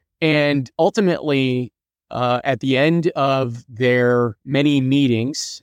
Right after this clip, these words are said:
over the course of the next couple of months, we've already had three meetings. They've already had three meetings, I should say. They will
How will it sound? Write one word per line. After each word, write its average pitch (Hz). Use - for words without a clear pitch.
over 120
the 113
course 131
of 123
the 120
next 120
couple 123
of 113
months, 117
we've 117
already 123
had 120
three 151
meetings. 107
They've 131
already 113
had 110
three 120
meetings, 110
I 113
should -
say. 113
They 147
will 139